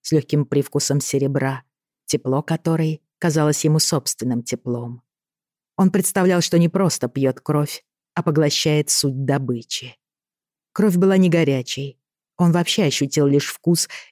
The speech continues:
и головокружительный металлический запах. Но потом изголодавшийся желудок сжался и отреагировал на замену еды громким бурчанием. Он закрыл глаза, отдышался и вскоре почувствовал холодную влажность,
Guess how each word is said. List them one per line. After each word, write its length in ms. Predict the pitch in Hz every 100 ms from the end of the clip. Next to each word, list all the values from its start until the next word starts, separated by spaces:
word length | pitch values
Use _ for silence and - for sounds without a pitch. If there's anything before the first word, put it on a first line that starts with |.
| -
и 80 |
головокружительный 880 | 180 175 170 165 160 151 180 165 160
металлический 800 | 160 156 151 151 - 147 - 147
запах. 640 | 143 131 117 - - - _ _ _ _ _
Но 140 | 170 147
потом 340 | 139 170 160
изголодавшийся 760 | 143 156 143 143 139 147 143 147
желудок 460 | 147 143 139 139
сжался 580 | 127 139 156 180 - 165 - - _
и 60 | 214
отреагировал 680 | 196 170 165 160 180 147 151
на 100 | 143
замену 400 | 151 151 143 143
еды 360 | 143 139 165
громким 540 | 147 156 151 143 147 143
бурчанием. 840 | 147 - - 131 117 117 113 117 _ _ _ _ _ _ -
Он 120 | 170
закрыл 380 | 135 127 123 127
глаза, 440 | 127 123 143 170 _ _ _ _ -
отдышался 880 | 135 120 131 - 127 147 - 160 - _ _ _ _ _
и 80 | 190
вскоре 280 | - 196 190
почувствовал 580 | 180 170 190 - 170 165
холодную 580 | - 156 156 147 156
влажность, 640 | 151 151 123 117 120 -